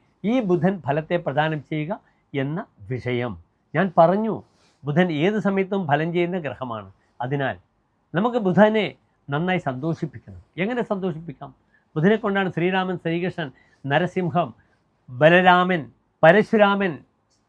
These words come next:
ശ്രീകൃഷ്ണൻ തുടങ്ങിയ അവതാര ദൈവങ്ങളെ, the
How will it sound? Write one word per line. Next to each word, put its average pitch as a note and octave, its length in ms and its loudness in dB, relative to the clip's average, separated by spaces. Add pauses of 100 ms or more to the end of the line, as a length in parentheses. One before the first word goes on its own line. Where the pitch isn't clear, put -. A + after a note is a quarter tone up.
(160)
ശ്രീകൃഷ്ണൻ G3+ 580 2
തുടങ്ങിയ F3 440 -4
അവതാര F#3+ 420 4 (120)
ദൈവങ്ങളെ, E3+ 480 0 (320)
the F3+ 100 -2